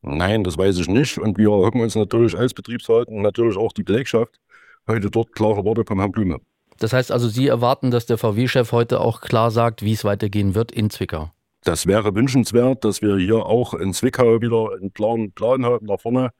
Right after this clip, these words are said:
Speaker 1: wo sich auch die Kollegen dran ausrichten können.
Speaker 2: Aber jetzt haben wir ja zum Beispiel gehört, gestern gab's ja diese Mitarbeiterversammlung in Wolfsburg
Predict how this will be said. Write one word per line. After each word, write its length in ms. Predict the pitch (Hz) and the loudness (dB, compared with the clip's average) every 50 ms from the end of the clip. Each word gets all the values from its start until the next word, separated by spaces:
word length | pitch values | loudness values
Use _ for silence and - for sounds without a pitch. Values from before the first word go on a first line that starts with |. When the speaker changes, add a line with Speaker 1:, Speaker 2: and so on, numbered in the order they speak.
| - - - - - - - _ _ | -20 -20 -20 -20 -20 -20 -20 _ _
Speaker 1:
wo 160 | 110 117 117 | 2 2 2
sich 200 | 101 110 104 90 | 2 2 -2 0
auch 140 | 92 104 104 | -2 -2 -2
die 120 | - 107 | -2 -2
Kollegen 300 | - 101 107 117 110 110 | -2 0 0 0 -2 -2
dran 180 | - - 104 98 | -2 0 0 0
ausrichten 420 | 104 117 - 101 85 - _ - | 0 -2 -2 -4 -6 -8 _ -10
können. 220 | - 69 65 - - _ _ _ _ _ _ _ | -8 -8 -8 -8 -12 _ _ _ _ _ _ _
Speaker 2:
Aber 160 | - 101 107 | -2 -2 0
jetzt 160 | 107 107 - | 0 0 -2
haben 140 | 113 113 131 | -2 0 2
wir 80 | 131 127 | 2 2
ja 180 | 123 120 117 | 2 0 0
zum 120 | - - 117 | -2 0 -2
Beispiel 200 | 110 - - 110 | 0 0 -2 -2
gehört, 240 | 104 95 117 120 | 0 0 0 0
gestern 320 | - 120 127 - 151 127 120 | 0 -2 0 2 0 0 0
gab's 200 | 113 110 - - | 0 -2 0 -2
ja 60 | 123 | -2
diese 200 | 110 110 104 107 | -2 0 0 0
Mitarbeiterversammlung 880 | 110 113 117 110 110 104 - 110 104 110 98 104 104 113 113 110 110 - | 0 0 0 0 0 -2 -2 -2 -4 -2 0 0 2 2 2 0 -2 -2
in 220 | - 104 98 95 | -2 0 0 2
Wolfsburg 480 | 85 90 104 120 - - - 151 151 | 2 0 0 -2 -2 0 0 0 0